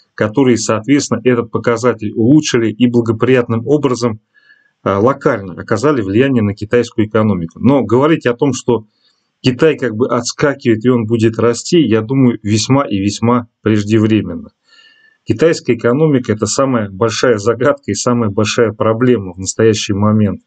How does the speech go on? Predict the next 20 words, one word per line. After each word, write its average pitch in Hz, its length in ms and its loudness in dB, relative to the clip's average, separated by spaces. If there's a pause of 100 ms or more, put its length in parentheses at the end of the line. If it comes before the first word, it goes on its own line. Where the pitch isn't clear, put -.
с - 120 -12
моей 117 240 2
точки 98 320 -8
зрения. 90 460 -2 (460)
Так, 143 220 2
друзья, 135 440 0
что - 300 -2
у 143 120 0
нас 143 260 0
далее? 120 380 0
Далее 135 300 0
в 107 60 -8
десять - 380 -2
пятьдесят 120 540 0
пять 131 340 0
изменение 120 600 0
количества 117 480 -2
безработных 107 1000 -2
в 90 80 -10
Германии. 104 760 0